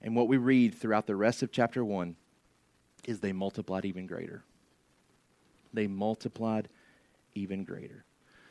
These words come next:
What's the application for us? I want you to leave asking yourself this question. Do I remember his promises quickly when his plans seem to not make sense?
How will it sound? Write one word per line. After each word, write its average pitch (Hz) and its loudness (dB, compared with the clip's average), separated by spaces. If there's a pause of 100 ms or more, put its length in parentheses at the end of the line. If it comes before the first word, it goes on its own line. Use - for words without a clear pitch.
(340)
What's 127 -4
the 139 8
application 120 2
for 95 -6
us? - -12 (680)
I - -10
want 131 -2
you 135 0
to 131 4
leave 135 10
asking 123 4
yourself 120 2
this 113 -2
question. 98 -4 (1040)
Do 123 2
I 143 10
remember 156 6
his 147 0
promises 147 0
quickly 107 0 (520)
when 123 -4
his 120 -2
plans 127 0
seem 117 -2
to - -6
not 98 -2
make 104 -6
sense? - -14